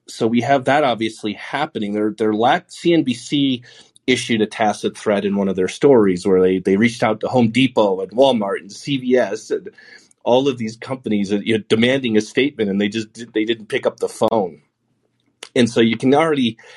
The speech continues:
get kind of the seething frustration that they have going on with this. Uh, the other thing is, I, I, if I had to guess, this is probably a volatile issue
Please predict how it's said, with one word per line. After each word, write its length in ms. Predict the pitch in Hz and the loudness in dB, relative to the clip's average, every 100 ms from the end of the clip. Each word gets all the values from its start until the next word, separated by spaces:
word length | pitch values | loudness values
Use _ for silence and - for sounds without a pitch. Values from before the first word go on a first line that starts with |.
| - - _ _ | -20 -20 _ _
get 240 | 135 127 - | 0 0 -2
kind 220 | 123 120 | -4 -2
of 60 | |
the 60 | 104 | -4
seething 600 | - - 139 135 120 113 | -8 -10 -6 0 2 2
frustration 720 | - 110 - 107 107 - 101 | 0 -4 2 4 4 2 -2
that 160 | 95 - | -2 0
they 100 | 92 | -2
have 480 | - 95 87 87 - - | 0 -2 -2 -4 -10 -8
going 300 | 101 98 92 | 0 0 2
on 180 | 90 82 | -2 -4
with 160 | 85 - | -6 -2
this. 380 | 80 - - - - - - _ | -2 -2 -10 -16 -20 -20 -20 _
Uh, 220 | - 104 - | 0 0 2
the 140 | 113 | 2
other 180 | 139 185 | 4 2
thing 500 | 147 135 117 113 113 - _ _ | -2 -2 0 0 -4 -12 _ _
is, 220 | 127 110 - | -6 -6 -6
I, 120 | 135 - _ _ _ - | -8 -8 _ _ _ -18
I, 420 | - - 123 - _ _ - | -14 -4 -4 -4 _ _ -4
if 160 | 143 | 0
I 100 | 147 | 2
had 240 | 160 170 170 | 2 0 0
to 160 | 165 143 | -2 -2
guess, 320 | 147 135 - | -2 -2 -4
this 180 | 127 123 | -4 -4
is 100 | 113 | -8
probably 600 | - 131 135 123 123 113 | -6 -2 0 2 2 4
a 60 | |
volatile 640 | 101 104 113 113 - 107 104 | 2 2 4 2 2 0 0
issue 540 | - 110 - 107 101 | -2 -4 -4 -4 -2